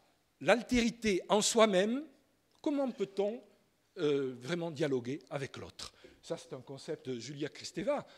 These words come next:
hein. Il faut reconnaître l'étranger en nous-mêmes. Hein, sinon,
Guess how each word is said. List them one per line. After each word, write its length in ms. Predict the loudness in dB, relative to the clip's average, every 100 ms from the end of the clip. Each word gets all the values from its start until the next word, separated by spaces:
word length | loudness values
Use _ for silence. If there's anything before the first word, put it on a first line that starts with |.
| -8
hein. 180 | -8 -8 -14
Il 80 | -10
faut 120 | 2
reconnaître 600 | 2 4 2 2 -2 0
l'étranger 640 | 0 -2 -8 -6 -6 -8 -8
en 80 | -6
nous-mêmes. 640 | -6 -4 -4 -4 -6 -12 -20 _ _ _ _
Hein, 140 | -16 -16 -12
sinon, 420 | -6 -4 -2 -4